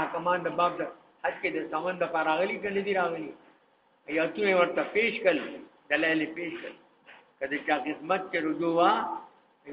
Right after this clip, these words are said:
واپس شو، تائب شو، او که نه په خپل جهل باندې پاتې شو،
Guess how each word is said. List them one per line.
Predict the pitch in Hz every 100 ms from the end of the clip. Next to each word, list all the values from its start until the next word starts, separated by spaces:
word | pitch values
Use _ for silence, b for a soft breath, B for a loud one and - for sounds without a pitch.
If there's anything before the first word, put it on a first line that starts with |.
| 143
واپس | 135 160 190
شو، | 190 170
تائب | 143 147 196 -
شو، | 180 139 - - - _ -
او | 131
که | 151
نه | 156 151
په | 147 -
خپل | 147 135
جهل | 147 131 123
باندې | 123 117 117
پاتې | 143 156 185 160
شو، | 202